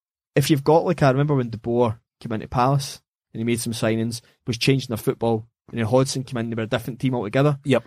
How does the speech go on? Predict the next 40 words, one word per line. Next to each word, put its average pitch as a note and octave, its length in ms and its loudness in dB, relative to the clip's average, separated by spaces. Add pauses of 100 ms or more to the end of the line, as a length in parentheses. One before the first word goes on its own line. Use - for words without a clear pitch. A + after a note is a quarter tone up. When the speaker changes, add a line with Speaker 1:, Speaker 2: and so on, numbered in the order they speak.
(100)
Speaker 1:
I - 40 0
was C#3+ 80 2
like, C#3+ 200 0
"Yes," D3+ 340 2
because C#3 320 -2
the C3+ 60 -4
players E3 360 0
were E3+ 100 -4
getting C3 200 -6
taught C3 320 -2
the B2 80 -4
right B2 240 0
lessons, C#3+ 420 -2
though. D#3 220 4 (640)
Like, C3+ 100 4
they C3 60 4
were C3 120 2
getting C3 180 -2
coached D3 360 -4
well. C#3+ 360 2 (200)
Speaker 2:
That - 300 -2
Speaker 1:
So D3+ 140 4
it D3+ 60 4
was C#3+ 120 -4
easy E3 260 0
to E3+ 120 -10
come D3 140 -8
in C#3+ 120 -2
and C3+ 100 -2
do C3+ 140 2
the C3 160 -4
other C#3 180 2
side. D3+ 380 -2 (100)
Speaker 2:
He F3 140 -4
was, F3 80 0
he D#3+ 160 -4
was E3+ 100 2
also F3 260 4
incredibly A#2+ 680 0
unlucky. G#2 540 0